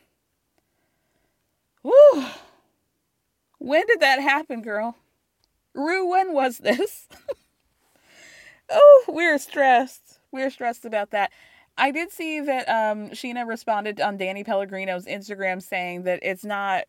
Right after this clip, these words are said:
what you think it is, but, I mean, she did say they made out, so I don't know what else it could be. I don't know, but I'm, I'm excited and I'm sad for that story. Um, what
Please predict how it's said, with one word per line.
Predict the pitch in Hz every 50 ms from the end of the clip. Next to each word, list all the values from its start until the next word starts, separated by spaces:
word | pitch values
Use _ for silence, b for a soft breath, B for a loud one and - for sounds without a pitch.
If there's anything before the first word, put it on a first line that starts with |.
| _ _ -
what | - 190 202 190
you | - 185 185
think | 180 196 190 202 233
it | 247 247
is, | 254 247 262 262 247 220
but, | 208 190 180 175 - _ _ _ _ _ _ _ _ _ _ _ _ _ _ _ _ _ _ _ _ _ -
I |
mean, | 170 175 175 175
she | - - 196
did | 190 196 190 -
say | 202 190 185
they | 180 170
made | 170 165 165 165
out, | 170 175 160 -
so | - - 170 170 -
I | - 180
don't | 180 175 175
know | 180 170
what | 165 170 160
else | 156 156 160 - - - _
it | - 165
could | - 160 160
be. | 160 156 156 156 170 -
I | - 233 233
don't | 240 214
know, | 196 190 196
but | 208 226 226
I'm, | 233 233 233 -
I'm | - 233 240 262
excited | 247 - - 262 247 247 233 226 220 220 -
and | - 220 208 196
I'm | 196 208
sad | - - 208 180 175 170 - -
for | - 190 180
that | 175 165 - -
story. | - 175 160 156 147 151 151 - B B B B B B B B B -
Um, | 247 254 254 254 247 247 247 - -
what | 254 247 349 415 466